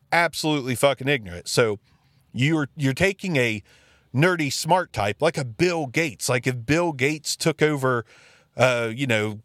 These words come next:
Instagram or Threads or something, like, I, I don't think it's gonna benefit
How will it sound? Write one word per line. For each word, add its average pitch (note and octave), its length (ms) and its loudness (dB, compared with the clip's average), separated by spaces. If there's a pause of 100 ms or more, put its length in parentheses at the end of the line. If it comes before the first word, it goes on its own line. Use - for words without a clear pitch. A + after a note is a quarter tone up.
Instagram D3 680 0
or G2+ 100 -4
Threads E3 480 0
or G#2 80 -2
something, G2 420 -2
like, G#2 240 -2
I, C3+ 220 0
I B2+ 60 0
don't D3+ 360 0
think D3+ 320 -4
it's C3 220 -2
gonna C3 220 0
benefit A#2 720 0